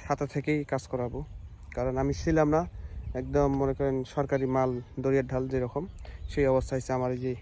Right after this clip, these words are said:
ইরি খেতে দেখতে পাচ্ছেন ধান দেখা যায়, কিছুই দেখা যায় না। আর এই যে নিচে দেখেন ধান, ধানের কুচি দেখছেন কত সুন্দর, আর আমার এখানে সর্বনাশ করে দিয়ে গেছে। বলা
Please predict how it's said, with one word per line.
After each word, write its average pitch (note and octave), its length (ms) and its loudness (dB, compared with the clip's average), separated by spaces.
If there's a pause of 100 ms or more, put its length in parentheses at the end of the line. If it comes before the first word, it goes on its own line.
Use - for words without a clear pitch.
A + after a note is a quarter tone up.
(140)
ইরি C#3 180 0
খেতে A#2+ 220 -6
দেখতে B2 260 -8
পাচ্ছেন B2 320 -10 (500)
ধান D3 200 2
দেখা C#3 220 0
যায়, C#3+ 300 -2
কিছুই D#3 240 -2
দেখা A#2 240 -4
যায় F#2 120 -6
না। - 80 -8 (240)
আর C3+ 160 0
এই D#3 120 4
যে E3 140 4
নিচে E3 200 2
দেখেন D#3+ 240 0
ধান, A#2+ 240 -2
ধানের B2+ 220 -2
কুচি B2+ 160 -6
দেখছেন A#2+ 280 -10 (760)
কত C3+ 100 -6
সুন্দর, A#2 300 -8 (380)
আর B2 80 -6
আমার C#3+ 280 0
এখানে D#3+ 280 -4
সর্বনাশ C3+ 440 -6
করে B2 140 -8
দিয়ে G#2+ 220 -8
গেছে। - 220 -16 (1600)
বলা F#3+ 240 10